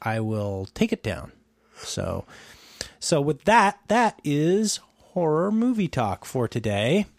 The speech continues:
Thank you very much for listening. Share us with a friend. Make sure to subscribe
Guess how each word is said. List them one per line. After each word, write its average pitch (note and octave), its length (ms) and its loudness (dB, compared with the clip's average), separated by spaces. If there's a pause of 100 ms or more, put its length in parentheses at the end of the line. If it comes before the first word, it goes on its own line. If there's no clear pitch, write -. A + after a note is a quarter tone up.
Thank C#4+ 280 2
you F#3+ 100 2
very E3 200 4
much D3+ 260 0
for D3+ 180 0
listening. G#3+ 640 2
Share B3 520 2
us C3+ 200 2
with D3 180 0
a C3+ 60 0
friend. F#3+ 580 2
Make A3+ 420 2
sure F3+ 280 2
to C#3+ 320 2
subscribe D3 1000 0